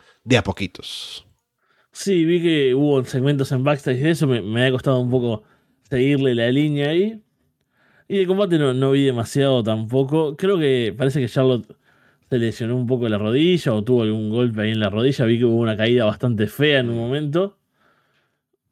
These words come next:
Speaker 2: Pero estoy, a-, ahí sí estoy un poco más perdido en la situación de las mujeres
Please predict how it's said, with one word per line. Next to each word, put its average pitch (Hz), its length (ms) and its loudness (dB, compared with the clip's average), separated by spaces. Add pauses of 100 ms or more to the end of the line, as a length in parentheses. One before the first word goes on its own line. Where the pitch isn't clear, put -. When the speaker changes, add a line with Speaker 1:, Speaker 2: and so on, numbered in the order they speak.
Speaker 2:
Pero 120 1000 2 (120)
estoy, 139 460 0
a-, 113 260 2
ahí 147 120 2
sí 143 120 -2
estoy 131 180 0
un 120 140 0
poco 120 180 4
más 123 360 0 (280)
perdido 131 460 2
en 120 60 -2
la 120 60 0
situación 117 320 -4
de 117 60 0
las 117 100 -2
mujeres 131 540 -2